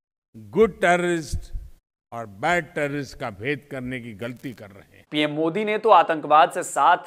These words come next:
Speaker 2: मिलकर लड़ने का आह्वान किया था, लेकिन एक तरह से ये संदेश भी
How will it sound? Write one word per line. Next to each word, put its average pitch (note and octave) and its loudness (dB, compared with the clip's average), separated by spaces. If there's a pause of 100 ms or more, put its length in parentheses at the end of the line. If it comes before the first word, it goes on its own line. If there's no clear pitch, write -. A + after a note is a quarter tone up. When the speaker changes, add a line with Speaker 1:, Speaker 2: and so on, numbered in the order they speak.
(140)
Speaker 2:
मिलकर B2+ -2
लड़ने C3 -2
का D#3 0
आह्वान C#3 0
किया F3+ -6
था, F3+ -6
लेकिन E3 -8 (420)
एक D3 -4
तरह F#3 6
से G3 -2
ये G3+ 0
संदेश F#3 0
भी D3 -6